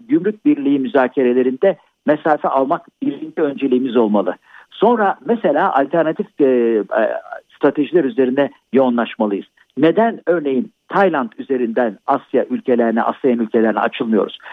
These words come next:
Bu ve benzeri formüller hiç şüphesiz gündeme getirilmeli. Ama esas mesele şu,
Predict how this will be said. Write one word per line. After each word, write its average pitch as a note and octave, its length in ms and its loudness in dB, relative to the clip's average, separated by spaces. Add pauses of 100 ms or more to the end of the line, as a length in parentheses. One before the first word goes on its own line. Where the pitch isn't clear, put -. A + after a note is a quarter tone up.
(220)
Bu B3 240 4
ve G#3 200 0
benzeri F3+ 420 0
formüller D3+ 560 0 (240)
hiç - 160 -8
şüphesiz C#3 420 0 (280)
gündeme B2+ 340 2
getirilmeli. G#2+ 560 -2 (320)
Ama C3+ 340 2
esas E3 400 0
mesele B2+ 400 2 (160)
şu, B2+ 180 2